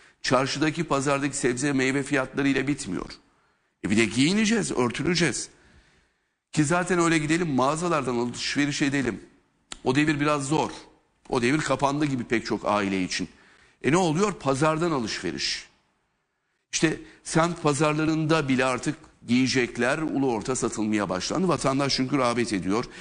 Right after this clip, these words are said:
Daha ucuzunu bulmaya çalışıyor. Yine arkadaşımız Ceren Meriç. Bu kez giyim pazarı ne alemde ona baktı. Geçtiğimiz ay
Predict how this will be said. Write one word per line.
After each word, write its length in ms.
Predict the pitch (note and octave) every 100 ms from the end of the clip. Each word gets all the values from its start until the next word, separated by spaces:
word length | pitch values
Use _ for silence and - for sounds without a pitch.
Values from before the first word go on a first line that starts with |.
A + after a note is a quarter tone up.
| - C#3
Daha 200 | C#3 F3
ucuzunu 500 | C#3+ A#2+ A#2+ C#3+ A#2
bulmaya 320 | G2+ F#2+ F#2
çalışıyor. 480 | - E2 - F2 E2+ - - -
Yine 160 | D#3 G#3
arkadaşımız 640 | F#3+ D#3 E3 D#3 F3 F#3
Ceren 300 | C3 D3+ E3
Meriç. 400 | F3+ E3+ C3 - - - _ _ _ -
Bu 80 |
kez 320 | F3 G3+ G3+ - - - _ -
giyim 380 | A#2+ F#3 A#3+ A#3
pazarı 420 | G3 D3 D3 C3
ne 80 | B2
alemde 420 | A#2 A2 G#2+ G#2
ona 260 | G2 C#3 A#2+
baktı. 320 | G2+ - - - _ _ _ _ _ _ _ _
Geçtiğimiz 480 | C#3+ E3 - G3 F3+
ay 180 | F#3 F#3